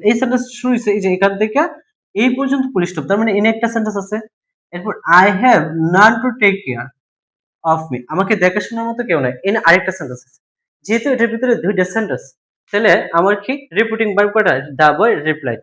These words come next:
একটা রিপিটিং ভার্ব, দুইটা সেন্টেন্স। তাহলে যদি একটা সেন্টেন্স, একটা ইনভার্টেড কমার ভিতরে দুইটা সেন্টেন্স থাকে, তাহলে আমরা against it, and said that, এইগুলো আমরা ইউজ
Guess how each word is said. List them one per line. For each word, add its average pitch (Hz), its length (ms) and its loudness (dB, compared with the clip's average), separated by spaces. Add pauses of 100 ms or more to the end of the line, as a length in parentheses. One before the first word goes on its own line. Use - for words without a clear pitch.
(120)
একটা 170 220 -14
রিপিটিং 160 400 -6
ভার্ব, 214 160 2
দুইটা 135 200 -8
সেন্টেন্স। 175 320 -14 (320)
তাহলে 196 140 -12
যদি 214 180 4
একটা 233 240 4
সেন্টেন্স, 233 320 -4
একটা 175 200 -2
ইনভার্টেড 214 400 -2
কমার 226 160 -6
ভিতরে 220 220 -6
দুইটা 196 200 0
সেন্টেন্স 196 320 -10
থাকে, 165 200 -4 (340)
তাহলে 220 160 0
আমরা 196 220 4
against 175 520 2 (140)
it, 151 140 -2 (540)
and 170 180 4
said 160 360 -2 (160)
that, 143 260 2 (320)
এইগুলো 208 400 2
আমরা 143 180 2
ইউজ 135 360 -2